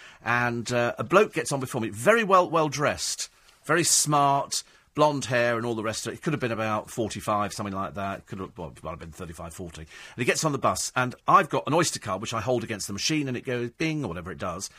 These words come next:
And he held up a card. And so he holds up, shows it to the driver, but he walks straight past it. Down, straight past. And I do my, and the driver goes, "Oi!"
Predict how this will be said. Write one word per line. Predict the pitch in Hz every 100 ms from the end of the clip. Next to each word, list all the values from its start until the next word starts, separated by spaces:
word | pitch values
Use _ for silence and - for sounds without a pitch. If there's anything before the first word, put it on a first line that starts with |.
| - - -
And | 135
he | 139 214
held | 131 208 190
up | 208 147
a |
card. | 117 117 85 78 80 - _ _ _ _ _ _ _ - _
And | 131 139 139
so | - 139
he | 120
holds | 143 196 147
up, | 123
shows | - 202 190
it | 127
to |
the | 117
driver, | 123 120
but | 117
he | 143
walks | 139 151 -
straight | - 135 -
past | 123 87 101
it. |
Down, | - 185 185 - -
straight | - 135 -
past. | 107 85 - - - -
And | 139
I | 185
do | 165 165
my, | 143
and | 104
the |
driver | 139 160
goes, | 147 160 -
"Oi!" | 254 302 254